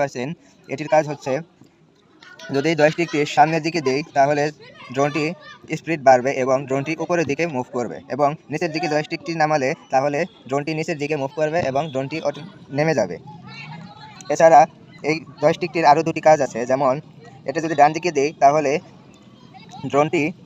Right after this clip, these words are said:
ডান দিকে ঘুরতে থাকবে আস্তে আস্তে আর কি, স্লোভাবে, এবং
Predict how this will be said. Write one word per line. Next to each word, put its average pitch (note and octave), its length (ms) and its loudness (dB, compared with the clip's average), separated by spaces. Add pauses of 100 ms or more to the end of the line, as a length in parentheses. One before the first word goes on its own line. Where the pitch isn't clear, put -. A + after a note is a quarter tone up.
(100)
ডান C#3 180 6
দিকে E3 240 -2
ঘুরতে C3 240 -2
থাকবে G2 220 -4 (120)
আস্তে - 220 -8
আস্তে A2 180 -8 (120)
আর A2+ 100 -6
কি, B2 80 -8 (100)
স্লোভাবে, B2 500 -6 (340)
এবং B2+ 120 -2